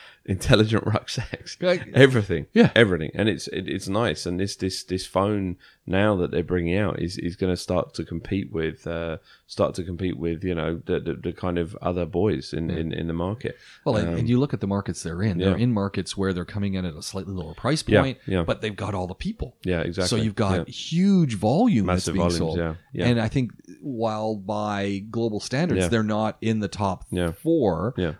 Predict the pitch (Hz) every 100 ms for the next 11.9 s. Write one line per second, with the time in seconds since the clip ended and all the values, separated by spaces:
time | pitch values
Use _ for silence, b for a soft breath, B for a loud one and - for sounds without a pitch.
0 | _ - 82 - 120 117 107 95 90 156
1 | 226 - - 90 87 90 - 98 87 104
2 | 202 151 - 127 110 147 147 110 - 90
3 | 82 98 180 185 226 - - 294 220 165
4 | 104 - 151 156 139 123 90 156 180 170
5 | 113 95 - 107 101 101 90 92 110 90
6 | - 110 120 120 101 95 95 104 92 87
7 | - - 110 101 87 - 101 95 82 -
8 | - 80 87 107 92 - B B B -
9 | - 117 104 85 90 - 73 - - -
10 | _ _ 139 - - 90 90 104 101 110
11 | 98 95 95 95 87 - - 85 -